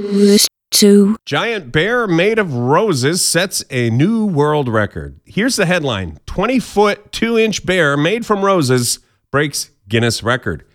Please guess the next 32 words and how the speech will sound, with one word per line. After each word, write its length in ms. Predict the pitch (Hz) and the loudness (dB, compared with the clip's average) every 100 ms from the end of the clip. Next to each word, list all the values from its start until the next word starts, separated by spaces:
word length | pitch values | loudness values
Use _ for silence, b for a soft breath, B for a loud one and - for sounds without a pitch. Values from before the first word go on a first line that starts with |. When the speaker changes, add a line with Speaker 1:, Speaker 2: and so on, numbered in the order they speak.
| _ _ _ _ - | _ _ _ _ -4
Speaker 2:
That 220 | 185 247 | -4 -2
says 320 | - 254 185 | -2 0 2
it 80 | 165 | 0
all. 340 | 185 190 90 | 0 0 -4
You 160 | 107 214 | -6 -6
could 240 | 254 196 | -4 -6
click 320 | - 208 254 - | -4 0 0 0
and 160 | 160 | -2
see 180 | - 208 | -2 0
the 100 | 170 | -2
photo 440 | - 185 175 147 | 0 2 2 2
in 80 | 147 | 2
the 60 | 131 | 0
show 240 | - 170 | 0 0
notes 320 | 160 139 131 - | 0 0 -2 -6
if 220 | 147 135 123 | -6 -4 0
you 100 | 113 | 0
want 400 | 113 196 170 - | 2 2 0 -2
to. 380 | 113 95 92 _ _ _ _ _ | -4 -4 -6 _ _ _ _ _
But 180 | 117 104 | -4 -4
Valentine's 600 | 98 175 220 180 180 170 | -4 -4 -2 -2 -2 -2
Day, 320 | 175 165 165 _ _ | -2 -2 -4 _ _
roses, 520 | 143 180 170 170 156 - b b | -2 0 2 0 -2 -8 b b
giant 380 | 131 151 160 | -2 -2 -2
bear, 400 | 135 135 139 135 b b - | -4 -2 0 -2 b b -2
Guinness 240 | 139 147 | 0 0
Book 200 | - 127 | -2 -2
of 80 | 120 | 0
Records. 440 | 107 95 78 73 - _ _ _ _ - | 0 -2 -6 -12 -14 _ _ _ _ -6
Nice 320 | 107 139 - | -2 -2 -4
job, 440 | 151 175 170 147 | -4 -2 0 0
rom-, 420 | 110 127 127 107 | -2 -2 -2 -4